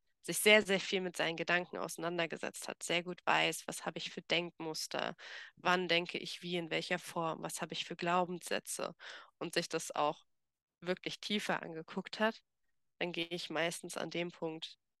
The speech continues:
erstmal mehr in die nächste Ebene zu gucken, okay, wie bist du emotional aufgestellt? Wie ist deine emotionale Verbindung? So, in der Psychologie gibt's irgendwo den,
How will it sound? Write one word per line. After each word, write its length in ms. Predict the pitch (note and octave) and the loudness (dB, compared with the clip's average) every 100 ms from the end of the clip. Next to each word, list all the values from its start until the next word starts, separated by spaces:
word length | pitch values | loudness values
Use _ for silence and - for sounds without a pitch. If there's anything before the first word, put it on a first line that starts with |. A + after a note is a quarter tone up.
| _ _ _ _ _ _ _ _ | _ _ _ _ _ _ _ _
erstmal 680 | - F3+ F#3 - - F#3 F3+ | 2 4 4 0 -2 2 2
mehr 360 | F3 F3 E3+ E3+ | 2 4 4 2
in 80 | |
die 120 | E3+ D#3+ | -2 -6
nächste 460 | D#3+ F3 - - | -4 -4 -4 -4
Ebene 520 | G3+ G3+ G3 G3 G#3 G#3+ | -2 -4 -4 -4 -6 -6
zu 200 | - G3 | -10 -8
gucken, 360 | - F#3 F#3 | -6 -6 -8
okay, 340 | - - F#3 E3+ | -10 -6 -6 -4
wie 80 | |
bist 300 | E3+ E3 - | -6 -6 -6
du 40 | F3+ | -6
emotional 640 | - E3 E3 - E3+ E3+ F3 | -6 -8 -6 -4 0 0 0
aufgestellt? 640 | E3+ - F3 - - - - | -6 -6 -6 -4 -4 -8 -10
Wie 40 | |
ist 140 | F3 E3 | -6 -4
deine 180 | E3 - | -2 -2
emotionale 580 | F3+ F3 - E3 E3+ | -2 -2 -4 -4 -4
Verbindung? 600 | E3+ F3 D#3+ E3 D#3+ - - _ _ _ _ _ _ _ _ _ _ _ _ _ _ _ _ _ _ | -4 -6 -4 -6 -6 -10 -14 _ _ _ _ _ _ _ _ _ _ _ _ _ _ _ _ _ _
So, 400 | - E3+ E3 F3 F#3 F#3 _ _ _ _ _ _ _ _ | -14 -12 -12 -14 -16 -20 _ _ _ _ _ _ _ _
in 100 | F3+ | 0
der 140 | E3+ E3+ | 0 0
Psychologie 580 | F3+ - E3+ E3+ F3 | -4 -8 -6 -8 -10
gibt's 240 | E3+ E3+ - | -2 -2 2
irgendwo 560 | - F3+ F3+ - E3+ | 4 4 2 0 0
den, 360 | E3+ D#3+ E3 D#3+ | 2 0 0 -4